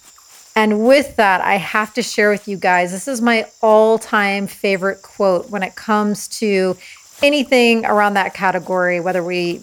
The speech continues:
you know, want to refer to them as haters, trolls, unhealed folks, whatever you want to call it, this is my favorite quote.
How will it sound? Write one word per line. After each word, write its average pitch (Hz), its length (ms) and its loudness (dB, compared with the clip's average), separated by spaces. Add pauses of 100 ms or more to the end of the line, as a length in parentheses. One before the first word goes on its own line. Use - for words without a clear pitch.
you 196 100 -12
know, 185 180 -8
want 190 280 -4
to 185 60 0
refer 196 340 0
to 185 100 -12
them 190 200 -4
as 180 160 -4
haters, 240 840 2 (580)
trolls, 233 1080 4 (280)
unhealed 247 640 4
folks, - 640 0 (640)
whatever 208 480 4
you 330 140 2
want 349 160 2
to 339 80 0
call 214 340 2
it, 196 220 2
this 202 360 0
is 247 160 0
my 226 220 2
favorite 196 480 0
quote. 185 380 0